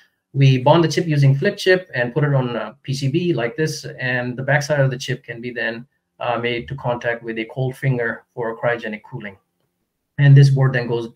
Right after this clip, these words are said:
inside our cryostat. Okay, I'm watching the time here. So, okay, last slide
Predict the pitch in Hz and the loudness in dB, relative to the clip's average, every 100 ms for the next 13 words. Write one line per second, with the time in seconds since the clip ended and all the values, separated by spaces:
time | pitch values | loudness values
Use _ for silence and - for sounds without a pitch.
0 | - 113 113 110 110 104 107 107 117 113 | -14 -12 -10 -10 -10 -12 -12 -12 -10 -10
1 | - 95 - _ _ _ _ _ _ _ | -10 -14 -16 _ _ _ _ _ _ _
2 | - 147 147 127 127 131 - 131 131 151 | -2 2 4 2 2 -4 -4 -6 -4 -2
3 | 151 151 160 160 170 180 117 - - 143 | 0 2 4 2 2 0 0 -2 -12 -4
4 | 147 143 - - - - 113 80 - | 0 0 -2 -10 -18 -10 -8 -8 -10